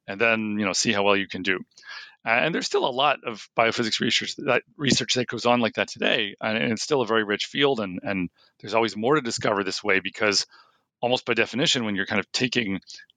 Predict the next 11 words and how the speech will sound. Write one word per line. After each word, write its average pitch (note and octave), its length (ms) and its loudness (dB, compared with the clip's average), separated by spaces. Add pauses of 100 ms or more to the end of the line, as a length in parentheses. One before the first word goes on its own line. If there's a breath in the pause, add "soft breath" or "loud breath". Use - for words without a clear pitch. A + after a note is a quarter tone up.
(180)
pieces C#3 460 2
of A2 120 -2
biological G2+ 520 0
systems G2+ 560 0
and, A2 260 0
and A2 100 0
examining A#2 520 2
them, G2+ 140 0
there's G2 180 -4
a - 40 -8
combinatorial A#2 1000 2